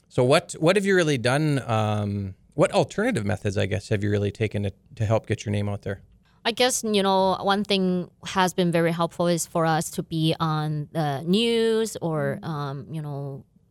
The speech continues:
Speaker 2: I've been doing a lot of, uh, programming with, not programming, just working with North Dakota Today show. That helps tremendously,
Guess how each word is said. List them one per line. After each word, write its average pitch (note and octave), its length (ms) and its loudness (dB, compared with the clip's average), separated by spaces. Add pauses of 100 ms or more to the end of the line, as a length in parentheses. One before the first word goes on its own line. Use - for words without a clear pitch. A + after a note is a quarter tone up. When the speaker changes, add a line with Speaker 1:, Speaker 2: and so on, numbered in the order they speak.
(180)
Speaker 2:
I've D3+ 180 -2 (140)
been D#3 400 -4 (380)
doing D#3+ 280 -2
a C#3+ 100 -4
lot D3+ 200 2
of, D3+ 180 -2
uh, D3+ 80 0
programming D3+ 640 -4
with, D3+ 380 0 (280)
not D#3 160 -6
programming, D#3 480 -2
just D#3 200 -4
working D#3+ 380 -2
with D#3 200 0
North D3+ 220 -2
Dakota D#3 300 -4
Today D3 300 -4
show. A3 440 0 (380)
That D#3 80 -2
helps D#3+ 300 0
tremendously, D3+ 1040 -2